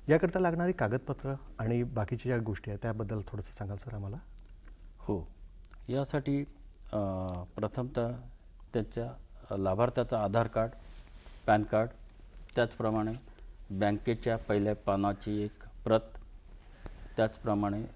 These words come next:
Speaker 2: दोन महिन्याचं साधारणतः, अ, अकाउंट डिटेल्स, अ, सोबत घर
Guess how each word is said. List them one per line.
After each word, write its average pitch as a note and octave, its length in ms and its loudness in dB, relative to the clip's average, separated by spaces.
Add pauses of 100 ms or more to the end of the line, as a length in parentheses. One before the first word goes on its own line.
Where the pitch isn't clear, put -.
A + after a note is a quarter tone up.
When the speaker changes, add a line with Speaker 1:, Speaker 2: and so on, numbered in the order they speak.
Speaker 2:
दोन A2 280 6
महिन्याचं A2+ 420 4
साधारणतः, G#2 520 2 (280)
अ, G2 80 -6
अकाउंट G#2 420 2
डिटेल्स, A2+ 340 4 (800)
अ, F#2+ 260 0
सोबत A2 420 2
घर G2 220 0